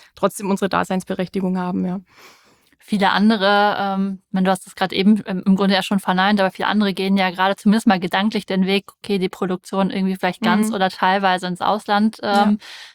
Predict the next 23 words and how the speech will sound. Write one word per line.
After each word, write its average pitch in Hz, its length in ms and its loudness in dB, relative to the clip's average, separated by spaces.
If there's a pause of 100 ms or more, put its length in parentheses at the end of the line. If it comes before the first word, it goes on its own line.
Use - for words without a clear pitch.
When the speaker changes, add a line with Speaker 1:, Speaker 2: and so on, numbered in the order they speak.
(140)
Speaker 2:
zu - 140 -4
legen. 208 400 2
Du 196 60 0
hast 190 120 0
ja 196 80 2
schon 196 120 0
gesagt, 190 140 2
ihr, 196 220 0
ihr 180 160 -4
wollt, 202 300 2 (100)
äh, - 240 0
fest - 300 -2
an 196 120 2
dem, 190 320 2
äh, 190 160 -2
Produktionsstandort 190 760 0
Deutschland 196 420 0
festhalten. 220 880 0 (520)
Siehst 214 220 -2
du 214 40 -6
das 180 160 0
auch 180 200 -2 (240)
realistisch? 196 800 -2